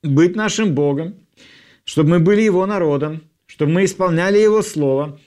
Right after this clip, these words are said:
И Он хочет дать силу нашим словам, которые мы берем из Священного Писания. И запомните, сила наших слов всегда есть.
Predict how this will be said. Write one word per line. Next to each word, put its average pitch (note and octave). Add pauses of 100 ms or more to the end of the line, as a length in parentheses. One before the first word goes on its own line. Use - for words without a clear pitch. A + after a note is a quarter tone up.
(320)
И E3+
Он D#3+
хочет D3
дать C3
силу G3+
нашим C#3+
словам, C3+ (200)
которые C3+
мы D3+ (200)
берем D3
из A#3
Священного D#3
Писания. A#2 (480)
И D3
запомните, A#2+ (300)
сила F#3+
наших C3+
слов D#3+
всегда C3
есть. G#2